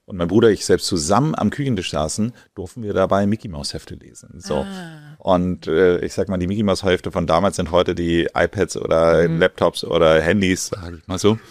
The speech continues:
Speaker 1: Und ich merk das immer noch so, ich versuch mich da sehr häufig zu disziplinieren, aber wie schwer mir das fällt, wenn ich alleine esse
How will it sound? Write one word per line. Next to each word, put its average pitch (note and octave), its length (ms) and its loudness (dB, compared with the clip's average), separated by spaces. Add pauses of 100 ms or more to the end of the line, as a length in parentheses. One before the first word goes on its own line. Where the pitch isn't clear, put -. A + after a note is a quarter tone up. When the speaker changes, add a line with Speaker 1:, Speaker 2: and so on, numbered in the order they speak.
(380)
Speaker 1:
Und F#2+ 300 -2 (420)
ich - 180 -20
merk G2 300 -12
das C3 180 -2
immer C3 280 -14
noch B2 120 -8
so, A#2+ 120 -2
ich G2+ 80 -4
versuch G#2+ 240 -2
mich A#2+ 100 -10
da F#2+ 100 -14
sehr F2 140 -12
häufig A#2+ 220 -4
zu A2+ 100 -16
disziplinieren, G2+ 680 -2 (1000)
aber G2 220 -4 (800)
wie A#2+ 160 -14
schwer G2 560 0
mir C#3+ 120 2
das - 160 -2
fällt, G#2 160 4
wenn F#2 80 -2
ich - 120 -12
alleine F#2+ 560 2
esse A2+ 560 2